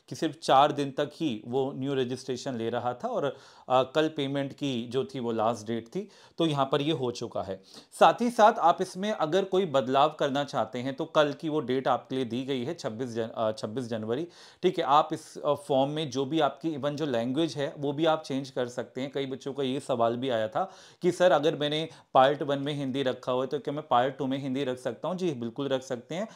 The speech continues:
आप दोनों ही पार्ट्स में हिंदी रख सकते हैं या फिर दोनों पार्ट्स में इंग्लिश रख सकते हैं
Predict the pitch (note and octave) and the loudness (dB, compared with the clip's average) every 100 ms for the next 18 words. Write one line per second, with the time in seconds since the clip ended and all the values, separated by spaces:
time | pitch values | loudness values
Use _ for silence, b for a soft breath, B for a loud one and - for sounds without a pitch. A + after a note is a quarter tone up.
0 | B B C3+ A#2+ A2+ C#3 F3+ D#3+ F#3 C#3+ | B B 2 2 0 0 -2 -6 0 2
1 | C3 - D3+ C#3+ B2 B2+ B2+ B2+ A#2 - | 2 -2 -10 -8 -4 -4 -4 -6 -10 -8
2 | E3+ D#3 E3+ G#3 E3 C#3+ C3+ B2 A#2 C3 | -4 0 0 0 -2 -2 0 0 -2 -4
3 | B2 A#2+ C3 C#3 A2+ G#2+ A2 - C#3 D#3+ | -6 -4 -6 -6 -6 -6 -8 -6 -6 -6